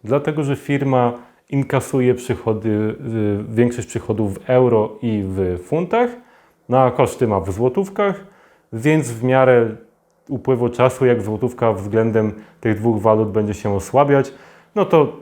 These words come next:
to jeszcze ta spółka będzie trochę ekstra na tym zyskiwać. I z tych wszystkich powodów gorąco zachęcam Cię do analizy tej spółki, zainteresowania się nią.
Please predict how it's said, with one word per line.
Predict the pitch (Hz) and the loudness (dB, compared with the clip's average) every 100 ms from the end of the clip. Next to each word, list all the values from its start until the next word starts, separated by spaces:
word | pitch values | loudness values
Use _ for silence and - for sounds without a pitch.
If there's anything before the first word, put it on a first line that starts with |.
| _ | _
to | 135 | 2
jeszcze | 120 - | 2 0
ta | 117 | -6
spółka | 107 127 123 113 | -4 -6 -4 -2
będzie | 110 107 | 0 -2
trochę | 98 101 117 | -6 -8 -4
ekstra | 123 - - 110 | -6 -6 -4 -2
na | 104 | -2
tym | 104 95 | -4 -6
zyskiwać. | 95 - 196 185 185 185 - _ _ - | -6 -6 -2 2 0 -2 -16 _ _ -8
I | 165 | -8
z | - | -2
tych | 220 | -2
wszystkich | 220 226 220 196 | 0 -2 -2 0
powodów | 185 165 151 113 | 0 2 0 0
gorąco | 107 131 185 180 | 2 4 2 -2
zachęcam | 160 127 147 147 143 | -4 -2 -4 -4 -6
Cię | - 135 | -4 -2
do | 123 | 0
analizy | 123 120 120 113 | 0 0 0 -4
tej | - 113 | -6 -8
spółki, | - 107 - 95 | -6 -10 -8 -4
zainteresowania | 110 170 175 151 143 135 127 123 | -2 -2 0 -2 -2 -2 0 0
się | - 117 107 | -2 -4 -2
nią. | 104 | -2